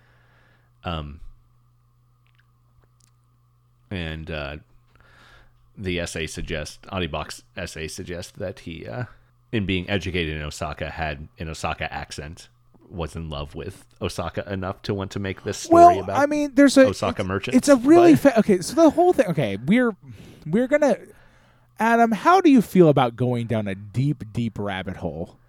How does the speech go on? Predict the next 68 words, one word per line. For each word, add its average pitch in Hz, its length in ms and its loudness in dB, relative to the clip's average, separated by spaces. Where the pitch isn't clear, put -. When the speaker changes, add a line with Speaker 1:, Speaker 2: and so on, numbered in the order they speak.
Speaker 2:
about 131 320 4
sort 135 140 2
of 123 60 -4
the 131 80 2
nature 127 300 0
Speaker 1:
If 131 60 0
Speaker 2:
of, 131 80 2
Speaker 1:
you 160 80 2
wanna 156 140 2
Speaker 2:
like, 123 60 -2
the 127 60 -2
Speaker 1:
take 139 200 0
me 135 100 0
on 120 120 -2
this 107 200 -4
deep, 120 280 -2
deep 113 180 0
Speaker 2:
Well, 240 220 10
Speaker 1:
rabbit 233 120 0
hole, 190 100 -2
Speaker 2:
I, 220 120 6
Speaker 1:
that 202 160 2
Speaker 2:
we 220 60 4
Speaker 1:
is 233 60 6
Speaker 2:
have 233 140 4
to 285 60 0
Speaker 1:
fine. 262 80 4
Speaker 2:
decide 226 340 4
how 190 200 4
long 131 340 2
we 113 100 -2
wanna 104 160 -8
be 104 120 -2
on 98 80 -4
this 98 120 -4
rabbit 98 220 0
hole. 92 120 -2
But 180 200 2
basically 285 420 2
what 160 140 8
I'm 147 80 6
gonna 147 180 -2
get, 120 280 -2
what 123 160 4
I 120 60 6
wanted 127 260 0
to 113 80 0
get 104 140 -2
into 117 300 -4
is, 107 160 -6
like, 107 160 -2
the 196 220 10
roles 170 420 4
of 160 100 6
these, 131 280 0
of 127 140 -2
essentially 262 340 2
the 170 100 4
two 139 260 6
primary, 123 460 -2
you 165 80 -2
know, 139 180 2
ignoring 220 440 4
Kyoto 101 540 0
for - 200 -6
a - 20 -2
little 104 220 -2
bit 90 200 -8